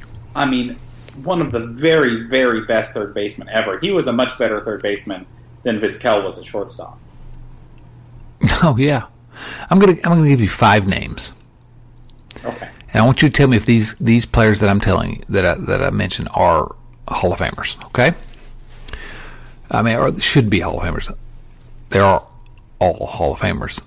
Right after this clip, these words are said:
Speaker 2: I'll tell you that off the top, but should they be? Barry Larkin.
Speaker 1: Yes.
Speaker 2: Carlton Fisk.
Speaker 1: Yes.
Speaker 2: Robin Yount.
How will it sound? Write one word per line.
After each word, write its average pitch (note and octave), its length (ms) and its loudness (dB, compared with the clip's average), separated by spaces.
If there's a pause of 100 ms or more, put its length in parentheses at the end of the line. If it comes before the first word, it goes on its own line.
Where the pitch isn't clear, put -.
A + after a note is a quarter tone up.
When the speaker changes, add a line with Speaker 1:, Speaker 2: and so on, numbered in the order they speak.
(120)
Speaker 2:
I'll A2+ 140 -2
tell F#2 160 -4
you E2+ 60 0
that - 260 -4 (320)
off - 140 -4
the E3+ 80 -4
top, D#2+ 280 0
but - 180 -12
should C3 260 2
they D#2 100 0
be? - 220 -10 (380)
Barry A2+ 180 6
Larkin. G2 420 0 (680)
Speaker 1:
Yes. - 500 -10 (500)
Speaker 2:
Carlton A2 400 0
Fisk. - 420 -6 (1300)
Speaker 1:
Yes. G2 580 -8 (520)
Speaker 2:
Robin G#2 280 2
Yount. - 420 0